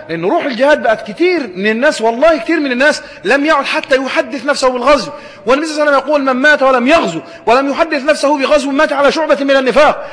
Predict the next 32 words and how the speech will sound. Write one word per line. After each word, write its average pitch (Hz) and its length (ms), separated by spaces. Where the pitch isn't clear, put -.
يا 254 60
إخوانا، 330 460
الذل 294 380
اللي 311 120
كنا 320 180
عايشين 285 260
فيه 311 120
ثلاثين 285 360
سنة 320 300
جعلنا 294 400
نخاف 320 220
من 294 120
كلمة 320 280
الجهاد. 262 480
ثلاثين 226 320
سنة 320 320
عايشين 214 360
ما 311 60
حدش 269 200
فينا، 302 260
عمرنا 330 420
ما 320 80
سمعنا 311 280
حد 277 240
قال 285 160
درس 277 180
في 226 80
فضائل 254 280
الجهاد 220 320
في 190 80
سبيل 202 260
الله. 160 260